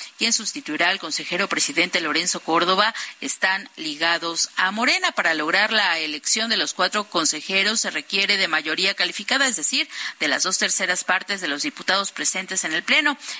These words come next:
que en caso de asistir los quinientos, eh, o se requieren trescientos treinta y cuatro votos, Morena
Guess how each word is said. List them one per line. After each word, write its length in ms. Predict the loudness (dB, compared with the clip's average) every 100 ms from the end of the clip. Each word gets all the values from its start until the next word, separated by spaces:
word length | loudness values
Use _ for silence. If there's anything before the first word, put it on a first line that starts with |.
| -8
que 80 | -6
en 80 |
caso 240 | 0 0 2
de 80 | 0
asistir 400 | 0 0 2 2
los 200 | 0 -2
quinientos, 720 | -2 -2 -2 0 2 2 0 -2
eh, 460 | 0 2 2 2 2
o 80 | 2
se 140 | 0
requieren 480 | -2 0 0 0 -4 -16 -6
trescientos 480 | -2 0 0 0 0
treinta 180 | 0 -2
y 60 |
cuatro 280 | 0 0 0
votos, 460 | 0 2 2 2 0 -4 -6
Morena 560 | 0 2 2 0 -4